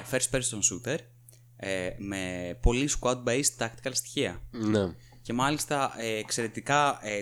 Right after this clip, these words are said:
Speaker 1: tactical όσον αφορά την πίστα και πώς την καθαρίζεις, πώς την ελέγχεις.
Speaker 2: Μμμ.
Speaker 1: Γιατί το ζητούμενο δεν ήταν να μπεις μέσα και να τους σκοτώσεις όλους, ήταν να μπεις μέσα να σώσεις, ξέρω εγώ, τους ομήρους. Ήσουνα swat. Ε, swat, Rainbow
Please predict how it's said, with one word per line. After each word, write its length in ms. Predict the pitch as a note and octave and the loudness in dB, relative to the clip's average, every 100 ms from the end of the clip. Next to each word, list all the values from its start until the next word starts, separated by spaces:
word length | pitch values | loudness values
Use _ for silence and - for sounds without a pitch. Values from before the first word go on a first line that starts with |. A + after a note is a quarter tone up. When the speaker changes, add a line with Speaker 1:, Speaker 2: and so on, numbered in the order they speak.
| - | 2
Speaker 1:
tactical 440 | A2+ A2 - C#3 C#3+ | 0 0 -2 0 2
όσον 180 | - | 2
αφορά 480 | D3 - B2+ C#3+ C#3+ | 0 0 0 0 0
την 180 | - A2+ | -8 -4
πίστα 320 | A#2+ C3 - | 0 0 0
και 160 | D3 C#3+ | -2 -2
πώς 380 | B2+ B2 - - | -2 2 2 2
την 140 | C#3 | -2
καθαρίζεις, 640 | C3+ B2+ C3 C3 B2 F#2+ F#2 | -4 0 4 4 4 0 -4
πώς 280 | G#2+ A2 - | -2 -2 -2
την 140 | A2+ | -4
ελέγχεις. 680 | A2 A2+ A2+ - D#2+ - - - | -2 0 0 -2 -6 -6 -8 0
Speaker 2:
Μμμ. 180 | G#2+ F2+ | 0 2
Speaker 1:
Γιατί 600 | F#2+ A2+ C#3 B2 A#2 - - - - - - | 0 0 4 4 2 -4 -18 -18 -8 -8 -8
το 120 | - B2+ | -2 0
ζητούμενο 260 | C3 D#3+ | 0 0
δεν 100 | D#3 | 0
ήταν 160 | E3+ F3+ | 0 0
να 80 | C#3+ | 0
μπεις 180 | A#2+ - | -2 -2
μέσα 220 | A2 G2 | -2 -2
και 60 | G2+ | 2
να 60 | |
τους 80 | F#2+ | 2
σκοτώσεις 440 | - G2+ G2+ - - | 2 -4 -2 0 2
όλους, 460 | G2+ F2 F#2 - - | 0 0 -4 -6 -8
ήταν 200 | B2+ E3 | -4 -2
να 80 | |
μπεις 200 | C#3+ D3+ | 0 0
μέσα 280 | - C3+ C#3+ | 0 0 0
να 80 | C3 | 0
σώσεις, 380 | A#2+ C#3 B2 - | 0 -2 -2 -4
ξέρω 220 | - A2+ | -2 -4
εγώ, 80 | A2+ | 0
τους 140 | A#2+ | 0
ομήρους. 600 | A2 G2 G#2 G#2 A#2 - - - - - - - | 0 0 0 -2 -8 -14 -18 -20 -20 -20 -20 -4
Ήσουνα 280 | C#3 F3 D#3+ | -2 2 4
swat. 220 | E3+ D3 A2 - - - - - - | 6 6 4 -8 -20 -20 -20 -20 -2
Ε, 320 | A2 G#2+ G#2 - - - - - - - - | 2 4 2 -2 -14 -14 -16 -16 -8 -2 -2
swat, 400 | E2+ E2 - G2 | -2 -8 -12 -8
Rainbow 200 | A2 G#2 | -2 -2